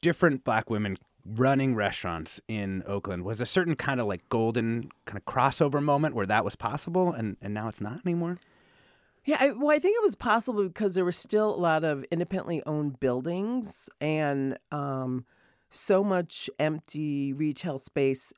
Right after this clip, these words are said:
Speaker 2: and a lot of it, you know, second generation or third generation restaurant spaces. So we didn't, like, that, like, my first restaurant location, you know, I didn't have to put in, uh, the exhaust system, which is, you know, really expensive,
Speaker 1: Mm.
Speaker 2: or,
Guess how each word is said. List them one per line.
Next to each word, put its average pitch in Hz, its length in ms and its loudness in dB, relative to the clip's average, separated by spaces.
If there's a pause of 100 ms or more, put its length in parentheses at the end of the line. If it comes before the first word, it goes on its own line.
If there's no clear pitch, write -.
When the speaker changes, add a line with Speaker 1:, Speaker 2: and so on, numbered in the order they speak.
(120)
Speaker 2:
and 147 140 0
a 143 40 0
lot 147 220 2
of 160 120 -2
it, 131 260 0 (280)
you 156 100 0
know, 120 180 -4
second 175 340 0
generation 147 800 -2 (200)
or 131 140 -4
third 170 260 -2
generation 139 540 -2
restaurant 139 480 -2
spaces. - 480 -8
So 143 380 0 (480)
we 151 140 0
didn't, 147 280 -2
like, 135 180 -2
that, - 200 -2
like, 143 180 -4
my 143 160 0
first - 380 -4
restaurant 117 560 -6 (100)
location, - 840 -6
you 143 120 -6
know, 131 80 -2
I 127 80 -2
didn't 170 260 0
have 151 320 -4
to - 80 -18
put - 320 -4
in, 127 400 -4 (640)
uh, - 480 -6
the 131 640 -4
exhaust 143 460 -2
system, - 480 -6
which - 180 -10
is, - 320 -6
you - 80 -8
know, 104 120 -6
really 151 260 0
expensive, 127 680 -2
Speaker 1:
Mm. 143 140 -6
Speaker 2:
or, - 200 -10